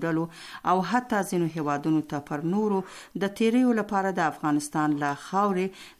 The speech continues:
د استفادې لپاره د اجازت نه ورکولو خبرې کړې دي، خو دغه هیواد د ځینو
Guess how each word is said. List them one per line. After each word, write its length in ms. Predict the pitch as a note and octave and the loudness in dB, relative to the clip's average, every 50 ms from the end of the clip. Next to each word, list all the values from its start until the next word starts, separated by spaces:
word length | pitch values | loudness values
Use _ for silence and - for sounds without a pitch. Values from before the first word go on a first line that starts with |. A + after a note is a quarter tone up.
| - F3 | -2 0
د 100 | F3 F3+ | 0 0
استفادې 560 | - - G#3+ G#3 A3 A3 A3 A3 B3+ A#3+ A3+ | 0 -2 -2 0 0 0 2 2 2 2 2
لپاره 340 | G#3+ G#3+ - G3 G3 F#3+ E3 - E3 | 0 0 0 0 0 -2 -2 -2 0
د 120 | C3+ D3+ C#3+ | 0 0 0
اجازت 500 | - D#3 C#3+ C#3 C#3+ D#3 D3+ D3+ - D3+ | 0 -2 -2 0 0 -2 -4 -2 -2 -2
نه 240 | C#3 C#3+ D#3+ F3+ F3+ E3 | 0 2 2 2 0 0
ورکولو 500 | D#3 D#3+ - - C#3+ C#3 C#3 C#3+ C#3 C#3 - | -2 -4 -4 -4 -2 -2 -2 -2 -4 -4 -6
خبرې 300 | - C#3 C#3+ D3+ D3 C#3+ C#3+ - | -8 -6 -4 -2 -4 -4 -4 -2
کړې 180 | - G#3+ A3 G#3+ G#3+ A#3 | -2 0 0 0 0 0
دي، 80 | A3 A3 A3 - - - - - - | -2 -2 -4 -10 -16 -18 -18 -18 -6
خو 160 | - G3 E3+ D3+ C#3+ C3+ - | -2 0 2 2 2 2 0
دغه 180 | C#3 C#3 D3+ D3 | -2 0 0 0
هیواد 360 | D3 D3 D3 F3+ G3+ A3 - - | 0 0 2 2 2 0 0 -2
د 80 | D#3+ D3 - | -4 -2 0
ځینو 180 | D#3+ D#3 D3 | 2 2 2